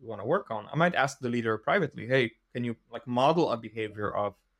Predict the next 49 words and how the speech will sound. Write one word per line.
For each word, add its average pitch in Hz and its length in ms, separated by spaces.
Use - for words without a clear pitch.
saying 123 320
you 117 60
don't 107 200
know? 165 220
Or 101 220
can 117 120
you, 110 60
could 127 180
you 127 80
model 135 500
a 113 80
behavior? 117 460
Like, 104 200
could 135 140
you 131 60
do 135 140
me 127 80
a 117 80
favor? 139 340
Could 117 180
you 117 100
just, 117 280
you 123 80
know, 110 200
whenever 151 260
you 151 140
encounter 139 340
something 123 320
that 117 120
you 120 80
don't 117 260
know 143 200
about, 104 320
just - 220
speak - 260
up 151 180
and 120 100
say, 123 120
'Hey, 143 220
I 127 140
don't 139 120
understand 127 460
this. 117 100
Could 113 140
you 107 60
explain 147 300
it 110 140
to 110 60
me?'" - 100